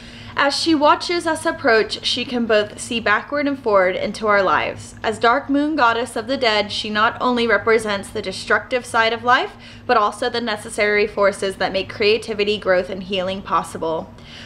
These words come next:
Our Hecate ritual anointing oil is made from pure essential oils, herbs, bark, and other natural elements that have been used to call forth and in offerings to Hecate. Willow tree bark, bitter almond, mint,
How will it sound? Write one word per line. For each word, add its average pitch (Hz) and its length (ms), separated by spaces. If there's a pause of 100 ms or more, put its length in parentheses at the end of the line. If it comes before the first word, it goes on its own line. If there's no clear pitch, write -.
(120)
Our 220 140
Hecate 285 640
ritual 247 480
anointing 214 500
oil 190 420
is 202 180
made 196 220
from 190 180
pure 269 360
essential 220 540
oils, 208 480 (140)
herbs, 277 400 (140)
bark, 226 360
and 208 140
other 208 240
natural 185 420
elements 240 500 (280)
that 202 100
have 208 120
been 208 160
used 254 300
to 220 60
call 202 220
forth 269 480 (160)
and 240 240
in 285 140
offerings 208 600
to 226 100
Hecate. 190 540 (520)
Willow 339 320
tree 311 400
bark, 294 560 (120)
bitter 277 280
almond, 226 540
mint, 220 460